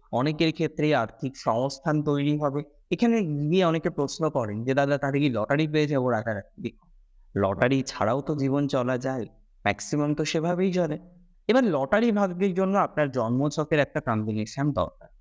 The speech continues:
তবে হ্যাঁ, বার্থ চার্টে যদি পারমিশন থাকে, বার্থ চার্টের দশা অন্তর্দশা যদি সিগনিফাই করে, তাহলে এই সময়কাল আপনার জন্য নেগেটিভ না।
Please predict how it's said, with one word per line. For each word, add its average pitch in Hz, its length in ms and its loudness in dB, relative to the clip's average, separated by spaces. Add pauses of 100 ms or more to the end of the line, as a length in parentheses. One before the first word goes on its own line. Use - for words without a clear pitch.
(260)
তবে 139 220 4
হ্যাঁ, 117 240 0
বার্থ 110 300 -2
চার্টে 180 240 0
যদি 180 220 2 (260)
পারমিশন 151 560 0
থাকে, 117 500 -2 (360)
বার্থ 113 200 0
চার্টের 143 320 0
দশা 110 360 0
অন্তর্দশা 151 600 -2
যদি 147 240 -2
সিগনিফাই 120 640 -2
করে, 117 320 -2 (340)
তাহলে 135 200 2 (100)
এই 175 260 2
সময়কাল 147 560 0
আপনার 120 340 -2
জন্য 123 240 0
নেগেটিভ 107 600 -2
না। 80 220 -12